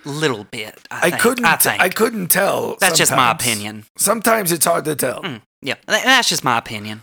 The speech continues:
Speaker 2: Well, they just recommend me the things I wanna watch,
Speaker 1: Mm-hmm.
Speaker 2: and none of that's
Speaker 1: Mm.
Speaker 2: political.
Speaker 1: Mm-hmm.
Speaker 2: So I don't
Speaker 1: Mm.
Speaker 2: know.
Speaker 1: That's just my opinion.
Speaker 2: No, that's okay. I'm not sa-,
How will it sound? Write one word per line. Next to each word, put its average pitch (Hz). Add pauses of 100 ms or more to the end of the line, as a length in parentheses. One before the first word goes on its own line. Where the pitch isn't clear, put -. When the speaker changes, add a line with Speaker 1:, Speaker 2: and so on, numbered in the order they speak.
Speaker 2:
Well, 175
they 214
just 190
recommend 143
me 131
the 120
things 117
I 131
wanna 113
watch, -
Speaker 1:
Mm-hmm. 117 (100)
Speaker 2:
and 113
none 147
of 113
that's -
Speaker 1:
Mm. 117
Speaker 2:
political. -
Speaker 1:
Mm-hmm. 113 (920)
Speaker 2:
So 123
I 151
don't 123
Speaker 1:
Mm. 104
Speaker 2:
know. 110 (180)
Speaker 1:
That's 143
just -
my 107
opinion. 101 (240)
Speaker 2:
No, 98
that's -
okay. 147 (180)
I'm 180
not 208 (260)
sa-, -